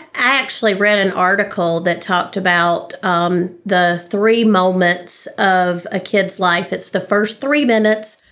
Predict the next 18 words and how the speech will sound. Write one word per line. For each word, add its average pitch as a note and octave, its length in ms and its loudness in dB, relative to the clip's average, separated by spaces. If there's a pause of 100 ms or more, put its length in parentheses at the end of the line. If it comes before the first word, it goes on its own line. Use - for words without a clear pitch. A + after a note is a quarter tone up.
(200)
when A3 140 2
they G3+ 100 4
wake G3 300 2
up, F#3+ 360 0 (480)
the G3 100 0
first A3 360 0
three C4 220 0
minutes G#3+ 440 2
you G#3 60 2
see G3 260 0
them G#3+ 160 2
after G3+ 300 0
school, F3+ 640 0
and F#3+ 140 2
the F3 60 4
last F3 480 0
three F#3+ 240 0
minutes F3 480 0